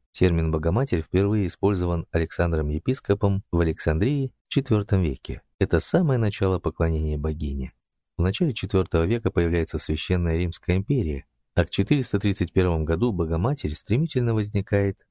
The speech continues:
на Эфесском соборе, а в четыреста пятьсот первом году на Халкидонском соборе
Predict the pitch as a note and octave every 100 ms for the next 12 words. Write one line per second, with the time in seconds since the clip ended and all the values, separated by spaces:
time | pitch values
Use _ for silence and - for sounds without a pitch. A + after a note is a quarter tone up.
0 | _ - A#2 A#2 G#2 F#2+ - F2+ - G#2
1 | F#2 C#2+ C2+ - _ - F2 - E2+ A2
2 | - E2+ - F#2+ E2+ F#2+ F2+ D#2+ D#2 D#2
3 | G#2 A2+ - F2+ E2+ F2 - E2+ F2 D#2+
4 | - D2 - D2 G2 A#2+ A2+